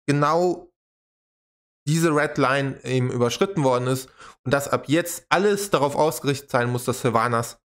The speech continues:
gestürzt wird. Das fände ich wirklich genial und deswegen muss Blizzard es hinbekommen, weil sie es jetzt schon so geheim halten, dass sie uns einfach überraschen. Ich glaube, dass genau das passieren wird.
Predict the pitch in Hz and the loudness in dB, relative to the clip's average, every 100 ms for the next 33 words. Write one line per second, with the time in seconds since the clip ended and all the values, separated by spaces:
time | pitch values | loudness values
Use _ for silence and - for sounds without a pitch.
0 | _ 123 131 117 - 113 - _ _ _ | _ -4 -2 -4 -4 -4 -4 _ _ _
1 | _ _ _ _ _ _ _ _ _ _ | _ _ _ _ _ _ _ _ _ _
2 | - 202 208 - 190 175 160 - 135 185 | -2 0 0 0 2 2 -2 -4 0 0
3 | 190 139 151 139 156 147 131 151 143 135 | 0 -2 0 2 2 2 2 0 -4 -2
4 | 147 175 170 165 - - 139 143 165 214 | 0 2 0 -2 -6 -2 0 2 2 2
5 | - - 147 147 131 131 - 135 135 127 | 0 -2 0 2 0 -4 0 0 0 0
6 | 151 165 165 - _ 135 151 143 175 - | 0 0 -6 -18 _ 0 0 0 -4 0
7 | 185 196 180 151 226 196 180 185 180 135 | -2 0 0 2 2 2 2 2 2 2
8 | 117 120 131 123 - _ _ 151 165 - | 2 0 -2 -2 -6 _ _ -2 -2 -2
9 | 170 147 135 131 123 135 123 120 110 - | 0 0 0 -2 0 0 0 0 0 -2
10 | 101 - _ _ _ _ 131 - 185 226 | -8 -10 _ _ _ _ -6 0 0 2
11 | 208 170 170 151 165 185 - - - 143 | 2 0 0 0 2 2 0 -2 -2 -4
12 | - 202 165 127 135 135 | 0 0 2 2 0 -2